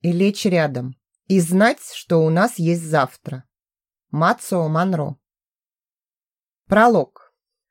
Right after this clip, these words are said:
Машина ехала по горной извилистой дороге, которая то сужалась, то расширялась. С одной стороны дороги были отвесные скалы,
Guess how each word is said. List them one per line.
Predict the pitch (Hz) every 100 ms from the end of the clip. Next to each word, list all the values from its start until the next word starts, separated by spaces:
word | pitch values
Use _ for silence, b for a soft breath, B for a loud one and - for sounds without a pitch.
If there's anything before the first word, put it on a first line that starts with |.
| _ _ -
Машина | 202 - 370 339
ехала | 269 214 - 175
по | 170 185
горной | 214 320 262 214
извилистой | 185 226 247 247 214
дороге, | 202 214 202 160 123 127 - _ -
которая | 185 - 247 226 208
то | 220
сужалась, | 214 214 196 277 339 185
то | - 214
расширялась. | 226 - 226 190 151 120 104 - _ _ _
С | -
одной | 175 196 320
стороны | - 262 226 190
дороги | 170 170 165 147 139
были | 202 294
отвесные | 254 - 196 226 226 240
скалы, | - 185 156 131 120